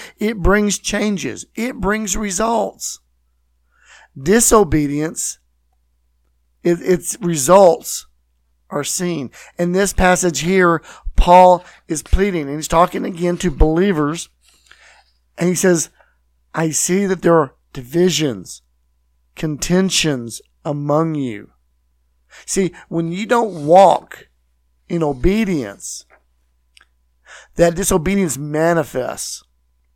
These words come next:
And since I'm talking to believers here, when believers, when we don't walk in obedience, that, that sin, that disobedience, it will manifest in us. And how does that manifest?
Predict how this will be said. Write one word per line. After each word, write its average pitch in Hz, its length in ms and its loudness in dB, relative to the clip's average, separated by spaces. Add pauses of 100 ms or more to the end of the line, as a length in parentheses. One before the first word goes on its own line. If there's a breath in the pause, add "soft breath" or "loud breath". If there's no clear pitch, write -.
(500)
And 151 100 -6
since 185 200 0
I'm 208 100 0
talking 208 340 6
to 180 120 0
believers 170 640 2
here, 131 280 -4 (220 loud breath)
when 156 180 -8
believers, 185 400 0
when 151 120 -4
we 185 60 -2
don't 220 140 -4
walk 190 220 0
in 170 60 -2
obedience, 147 680 -6 (1120 soft breath)
that, 165 460 2
that 143 180 -4
sin, 160 640 -4
that 135 240 -6
disobedience, 147 580 -4
it 170 200 -4
will 156 160 -4
manifest 147 840 -4
in 165 200 -4
us. - 320 -8 (360 loud breath)
And 147 140 -6
how 180 160 2
does 180 140 0
that 185 140 0
manifest? 160 800 -2